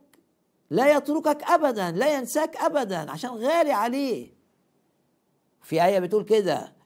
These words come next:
"صرت عزيزًا"، الرب بيقول، واخد الآية دي ليا، الرب بيقول لي: "صرت عزيزًا في عيني"، غالي عليا يعني، "مكرما وأنا قد أحببتك". يعني إحنا غاليين أوي، أوي،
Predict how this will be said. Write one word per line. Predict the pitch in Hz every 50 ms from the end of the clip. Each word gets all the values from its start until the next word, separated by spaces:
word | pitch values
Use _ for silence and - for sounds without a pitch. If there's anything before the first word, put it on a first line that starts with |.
| _ _ _ _ -
"صرت | - - - - 240 262 247 214 165 131 - - -
عزيزًا"، | 135 139 160 170 175 180 160 160 214 240 233 208 180 160 214
الرب | 214 196 190 196 233 233
بيقول، | 220 220 196 226 - - 247 254 233 185 135 - - - _ -
واخد | 123 120 151 170 160
الآية | 175 190 196 208
دي | 202 208
ليا، | 226 240 226 190 151
الرب | 151 185 208 202
بيقول | 180 185 214 - 208 196
لي: | 175 156
"صرت | - - 254 254 233 - -
عزيزًا | 202 170 175 196 190 180 170 240 254 240 214 170 147 180 180 180 175 165
في | 160 175 196 208 202
عيني"، | 170 170 202 226 254 269 262 262 262 262 262 277 302 330 339 269 214 - - _ _ _ _ 143
غالي | 185 247 311 302
عليا | 233 233 269 294 330 339 311 285
يعني، | 285 294 302 269 226 202
"مكرما | 208 240 285 285 - - 277 302 285 311 339 349 339 302 208 165 180
وأنا | - - 269 302 320 330 349 349 294 - - -
قد | - 214 214
أحببتك". | 185 160 - - 160 185 175 165 170 - - 120 120 - _ _ _ _ _ _ _ _ _ _ _ _ _ _ _ _ _ _ _ _ _ _ _ _ _ _ _ _ _ _
يعني | - 123 127 147 175 -
إحنا | 180 170 180 190 175 160
غاليين | 160 160 160 165 180 196 220 240 269 285 285 254 214 - - -
أوي، | 233 262 254 240 214 196 - -
أوي، | 220 247 254 240 220 196 196 -